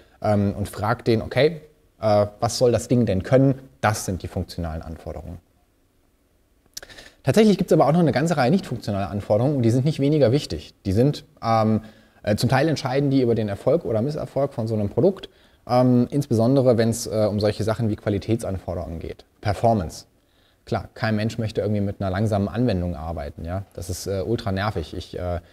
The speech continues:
hab da immer so, äh, aktuell diese, ähm, ja, Media-Systeme von den aktuellen K-F-Zs, äh, irgendwie, äh, im Kopf. Ja? Da gibt's halt Autos, die machen das besser, und dann gibt's Autos, die machen das nicht so gut. Ähm,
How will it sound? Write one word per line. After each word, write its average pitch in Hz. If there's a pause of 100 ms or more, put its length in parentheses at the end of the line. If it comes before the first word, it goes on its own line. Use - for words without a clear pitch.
(360)
hab 92
da 120
immer 117
so, 104
äh, -
aktuell 98
diese, 98 (340)
ähm, 90
ja, 90
Media-Systeme 113
von 107
den 95
aktuellen 95
K-F-Zs, - (260)
äh, 117
irgendwie, 113
äh, 104
im 113
Kopf. -
Ja? 104
Da 101
gibt's -
halt 95
Autos, 110
die 98
machen 90
das 80
besser, 180
und 135
dann 101
gibt's -
Autos, 98
die 92
machen 87
das 82
nicht 131
so 123
gut. 117 (460)
Ähm, 98